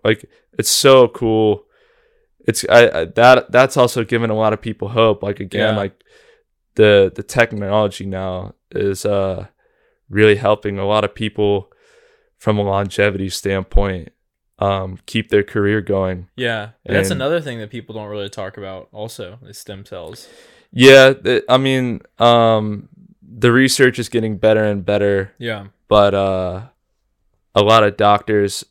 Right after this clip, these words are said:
Speaker 1: um, sometimes have a hard time determining whether you're a candidate for that kind of stuff because your, your health insurance doesn't pay for any of that stuff.
Speaker 2: Mm.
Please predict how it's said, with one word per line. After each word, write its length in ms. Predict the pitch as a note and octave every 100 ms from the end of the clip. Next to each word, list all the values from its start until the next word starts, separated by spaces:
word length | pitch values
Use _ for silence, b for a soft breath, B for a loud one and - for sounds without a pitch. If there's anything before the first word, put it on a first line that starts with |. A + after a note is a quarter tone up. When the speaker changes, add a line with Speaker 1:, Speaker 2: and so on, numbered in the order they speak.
| -
Speaker 1:
um, 540 | G2 G2 F#2 F2+ F2 _ _ _ _ _ _
sometimes 560 | - G#2+ G2+ G2+ F#2+
have 160 | - F#2+
a 60 | F#2+
hard 260 | G2 F#2+
time 480 | - G2 F#2 F2+ - _ _ _ _
determining 460 | G#2+ B2 G#2+ G#2 G2+
whether 180 | G#2
you're 200 | G#2 G2 F2+
a 40 |
candidate 600 | - A#2 G#2 G2 F#2 -
for 120 | -
that 200 | G2+ F#2+
kind 160 | - G2
of 80 | F2
stuff 320 | - F#2+ - B B B B
because 440 | - - G#2+ G2+ - - _ _ _
your, 460 | - A2 G#2+ F#2 G#2+
your 180 | G#2+ G#2+
health 320 | - A2 A2
insurance 420 | F#2+ - E2 E2
doesn't 260 | F#2 F2+ -
pay 160 | F#2+
for 140 | F2 -
any 160 | E2+ C2+
of 60 |
that 180 | A#1+ -
stuff. 280 | - - A2+
Speaker 2:
Mm. 320 | A2 G#2 F#2